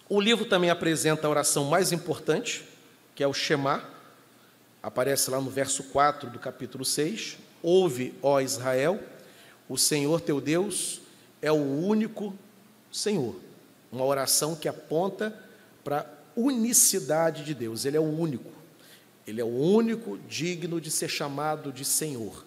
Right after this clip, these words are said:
Nenhuma outra entidade é Senhor. Baal Zebub não é senhor.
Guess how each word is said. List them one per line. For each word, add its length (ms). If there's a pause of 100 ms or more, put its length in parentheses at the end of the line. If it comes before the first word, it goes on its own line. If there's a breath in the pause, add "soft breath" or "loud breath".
(420 loud breath)
Nenhuma 840 (180)
outra 680
entidade 1120 (1120)
é 160
Senhor. 560 (1800 loud breath)
Baal 360
Zebub 640 (580)
não 200
é 120
senhor. 400